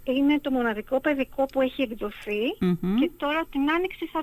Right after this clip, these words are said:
Speaker 1: βγει το δεύτερο παιδικό. Είναι ήδη δηλαδή έτοιμο, απλά περιμένουμε την
Speaker 2: Το οποίο τι
Speaker 1: δημιουργία.
Speaker 2: πραγματεύεται, με δυο κουβέντες, με μια κουβέντα, τι πραγματεύεται;
Speaker 1: Είναι η ιστορία,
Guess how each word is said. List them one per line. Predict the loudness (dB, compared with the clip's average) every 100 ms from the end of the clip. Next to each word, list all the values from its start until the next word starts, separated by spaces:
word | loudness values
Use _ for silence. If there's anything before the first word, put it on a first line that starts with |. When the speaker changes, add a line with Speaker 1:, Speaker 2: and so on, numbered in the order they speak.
| -2
Speaker 1:
βγει | -4
το | -2
δεύτερο | 0 0 -2 -6
παιδικό. | -6 -8 -4 -4 -4 -6
Είναι | -2 2 4
ήδη | 2 -2
δηλαδή | -2 0 0
έτοιμο, | 0 0 -2
απλά | -2 -2 -2
περιμένουμε | -4 -2 -2 -2
την | -2
Speaker 2:
Το | 2
οποίο | 6 6
τι | 6
Speaker 1:
δημιουργία. | 6 6
Speaker 2:
πραγματεύεται, | 8 8 8 6 6 6 6
με | 8
δυο | 8 6
κουβέντες, | 4 4 4 6 4
με | 6 6
μια | 6 6 4 2
κουβέντα, | 2 2 2 2
τι | 2
πραγματεύεται; | 0 2 0 4 6
Speaker 1:
Είναι | 8 8
η | 6 4 2
ιστορία, | 2 4 4 4